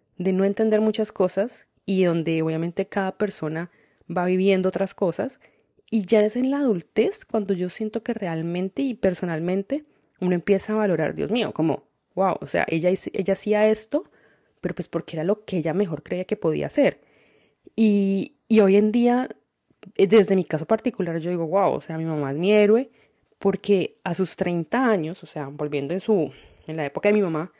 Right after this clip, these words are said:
tuvo tres hijos, pasando por un divorcio, habiéndolo perdido casi todo. Y yo tengo treinta y cuatro años y me costaría un montón imaginarme solamente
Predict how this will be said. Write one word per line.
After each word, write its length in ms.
tuvo 200
tres 320
hijos, 420
pasando 320
por 120
un 140
divorcio, 600
habiéndolo 380
perdido 340
casi 280
todo. 420
Y 80
yo 120
tengo 220
treinta 220
y 40
cuatro 280
años 220
y 180
me 160
costaría 460
un 80
montón 540
imaginarme 480
solamente 600